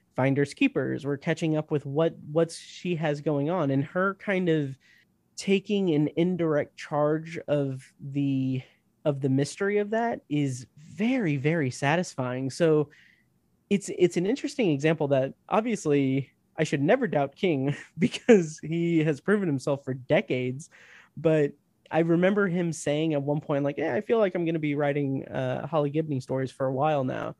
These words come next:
or for, for a while, 'cause she keeps coming back and everything." Uh, like, I remember when I first heard that, I was like, "Oh, sure, okay, okay, fine."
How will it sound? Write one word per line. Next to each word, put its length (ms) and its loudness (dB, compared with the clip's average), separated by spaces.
or 100 -2
for, 280 0
for 140 0
a 80 4
while, 320 2
'cause 220 -2
she 140 -10
keeps 480 -6
coming 240 2
back 300 2
and 120 0
everything." 540 0
Uh, 100 -2
like, 320 2
I 120 4
remember 360 2
when 100 2
I 60 2
first 300 -6
heard 160 -2
that, 140 0
I 60 0
was 140 -2
like, 160 -2
"Oh, 340 0
sure, 440 0
okay, 260 0
okay, 400 0
fine." 340 4